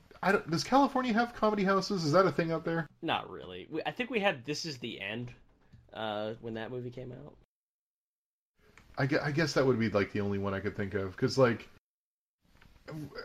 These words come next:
Speaker 1: Florida has usually a comedy house about once a year. Slaughter, S-,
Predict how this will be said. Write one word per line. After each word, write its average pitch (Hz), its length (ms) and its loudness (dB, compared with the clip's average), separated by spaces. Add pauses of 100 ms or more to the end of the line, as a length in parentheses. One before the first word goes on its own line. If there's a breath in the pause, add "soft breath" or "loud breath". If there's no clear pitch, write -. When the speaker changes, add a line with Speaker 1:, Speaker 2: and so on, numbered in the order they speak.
(140)
Speaker 1:
Florida 226 460 10
has 156 360 8 (120)
usually 151 680 6
a - 80 -2
comedy 131 400 6
house 127 240 8
about 113 160 6
once 117 200 -2
a 123 40 4
year. 117 180 6
Slaughter, 131 340 10
S-, - 360 -2